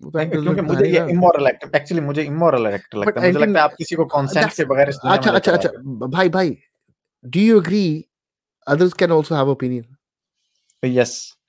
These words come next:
Speaker 1: That's it, fair enough। तो अगर आप
Speaker 2: But,
Speaker 1: सिविलाइज्ड
Speaker 2: but,
Speaker 1: world
Speaker 2: but
Speaker 1: में हो,
Speaker 2: कोई, कोई, कोई
Speaker 1: अगर
Speaker 2: ये
Speaker 1: आप,
Speaker 2: opinion
Speaker 1: ये तो,
Speaker 2: नहीं
Speaker 1: ये तो
Speaker 2: रख सकता
Speaker 1: प्रॉब्लम
Speaker 2: कि
Speaker 1: है
Speaker 2: वो
Speaker 1: ना,
Speaker 2: कहे कि
Speaker 1: एंटी
Speaker 2: मैं
Speaker 1: नेट-, तभी तो मैंने आपको कहा था ना भाई मेरे, ये तो आप समझो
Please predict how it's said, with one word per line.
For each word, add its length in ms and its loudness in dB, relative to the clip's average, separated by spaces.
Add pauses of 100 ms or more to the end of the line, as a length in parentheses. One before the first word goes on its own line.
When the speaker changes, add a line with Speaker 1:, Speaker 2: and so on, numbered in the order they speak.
(340)
Speaker 1:
That's 240 -14
it, 80 -10
fair 240 0
enough। 260 -4
तो 100 2
अगर 160 2
आप 80 2
Speaker 2:
But, 80 -18
Speaker 1:
सिविलाइज्ड 360 4
Speaker 2:
but, 80 2
Speaker 1:
world 140 2
Speaker 2:
but 100 4
Speaker 1:
में 80 6
हो, 60 8
Speaker 2:
कोई, 140 6
कोई, 380 -2
कोई 260 0
Speaker 1:
अगर 140 4
Speaker 2:
ये 60 4
Speaker 1:
आप, 80 2
Speaker 2:
opinion 200 -4
Speaker 1:
ये 60 -2
तो, 100 -6
Speaker 2:
नहीं 80 0
Speaker 1:
ये 60 2
तो 60 2
Speaker 2:
रख 60 0
सकता 180 0
Speaker 1:
प्रॉब्लम 280 2
Speaker 2:
कि 60 4
Speaker 1:
है 60 6
Speaker 2:
वो 60 4
Speaker 1:
ना, 60 0
Speaker 2:
कहे 140 4
कि 60 2
Speaker 1:
एंटी 220 0
Speaker 2:
मैं 280 -4
Speaker 1:
नेट-, 220 -6
तभी 140 0
तो 100 -2
मैंने 140 0
आपको 200 -2
कहा 180 -2
था 140 -2
ना 80 -2
भाई 200 0
मेरे, 200 2
ये 140 -4
तो 120 0
आप 120 0
समझो 400 2